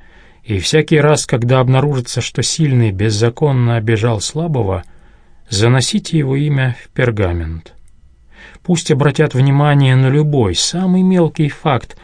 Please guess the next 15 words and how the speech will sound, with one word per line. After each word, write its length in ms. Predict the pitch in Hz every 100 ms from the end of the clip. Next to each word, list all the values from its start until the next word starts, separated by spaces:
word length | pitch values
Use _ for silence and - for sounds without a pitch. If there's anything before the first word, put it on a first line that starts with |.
| - - - -
незаконного 760 | 135 120 131 160 143 123 113
закабаления 720 | 104 113 120 117 131 123 113
в 80 | 104
рабство 460 | 123 160 - - 95
своих 380 | - 110 135 -
соплеменников, 920 | - 117 127 151 120 92 - 92 _ _ _ - - -
а 100 | 117
также 300 | 139 131 139
на 120 | 143
то, 200 | 135 170
как 220 | - 120
храмы 540 | - - 147 180 143 104
выкупают 600 | 110 - - 151 135 117
членов 460 | - 135 127 113
общины, 520 | 127 - 147 139 156